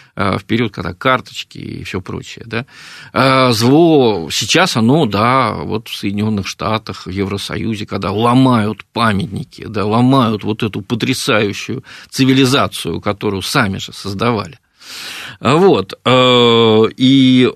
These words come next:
я считаю, что нам противостоит эта идеология. Кто-то мне скажет: "Какой ужас! Это же против нас две трети мира!" Ну,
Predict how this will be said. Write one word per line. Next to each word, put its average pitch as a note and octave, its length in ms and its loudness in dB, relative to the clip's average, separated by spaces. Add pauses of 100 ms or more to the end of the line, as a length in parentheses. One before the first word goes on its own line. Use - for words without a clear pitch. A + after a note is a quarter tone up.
я F#3 640 0
считаю, G3+ 480 0
что - 180 -4
нам G3 200 2
противостоит C3+ 600 -4
эта A#2 240 -2
идеология. G2+ 560 -2
Кто-то A3 320 2
мне E3 160 0
скажет: C3+ 320 -2
"Какой G#3 400 0
ужас! G3+ 800 2 (260)
Это D3 200 0
же D#3+ 140 0
против F#3+ 420 2
нас G3+ 540 0
две F3+ 180 0
трети F3+ 380 -4
мира!" F#3+ 680 0 (640)
Ну, C3 420 0